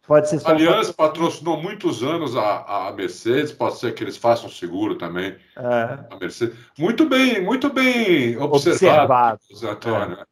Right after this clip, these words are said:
Speaker 2: Boas,
Speaker 1: É
Speaker 2: é
Speaker 1: isso
Speaker 2: isso
Speaker 1: aí.
Speaker 2: aí.
Speaker 1: Plínio Rodrigues, a Mercedes vai permanecer com a pintura preta em dois mil e vinte e dois ou voltará a usar a prata?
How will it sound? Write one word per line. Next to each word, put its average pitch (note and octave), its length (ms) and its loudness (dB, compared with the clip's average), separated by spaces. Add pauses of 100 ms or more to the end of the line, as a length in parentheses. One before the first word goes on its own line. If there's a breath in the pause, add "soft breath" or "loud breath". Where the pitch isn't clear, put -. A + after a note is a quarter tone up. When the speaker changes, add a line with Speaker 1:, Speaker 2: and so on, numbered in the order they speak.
(380)
Speaker 2:
Boas, C3+ 420 4
Speaker 1:
É A#2+ 100 0
Speaker 2:
é A#2+ 40 -2
Speaker 1:
isso A#2+ 140 -8
Speaker 2:
isso - 80 -8
Speaker 1:
aí. C#3+ 80 -6
Speaker 2:
aí. - 120 -6 (960)
Speaker 1:
Plínio A#3 320 0
Rodrigues, D#3 640 0
a D3+ 80 0
Mercedes E3+ 460 -4
vai F#3 120 -2
permanecer D#3+ 540 -6
com D3 80 -8
a C#3 40 -8
pintura C#3 360 -4
preta C3+ 380 -2
em C3 40 -10
dois B2 160 -2
mil B2 120 -8
e - 20 -8
vinte A#2 140 -8
e A2 60 -10
dois C3+ 260 2
ou E3+ 40 -2
voltará D#3 380 2
a C#3 60 4
usar C#3 260 2
a D3+ 60 2
prata? A#2 760 -2